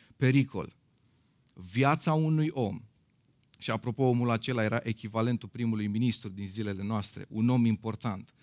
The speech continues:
Viața unui om depindea de o față tristă. Și aici ne întoarcem la detaliul lui Neemia.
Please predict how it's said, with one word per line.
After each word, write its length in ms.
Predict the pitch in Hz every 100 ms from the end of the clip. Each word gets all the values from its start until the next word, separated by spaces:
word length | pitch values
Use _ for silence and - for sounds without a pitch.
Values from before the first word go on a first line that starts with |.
| _ _ _ _ _ _
Viața 460 | 90 117 147 160 160
unui 340 | 165 160 151
om 220 | 117 104
depindea 580 | 104 110 113 104 113 113
de 140 | 113
o 100 | 113
față 680 | 104 - 123 113 - 101 98 - _ _ _ -
tristă. 540 | 117 110 - - - - _ _ _ _ _ _ _ -
Și 140 | -
aici 140 | 175
ne 60 | 196
întoarcem 400 | 185 151 147 165
la 140 | 139
detaliul 480 | 117 113 - 123 120
lui 140 | 110 107
Neemia. 580 | 104 101 101 98 98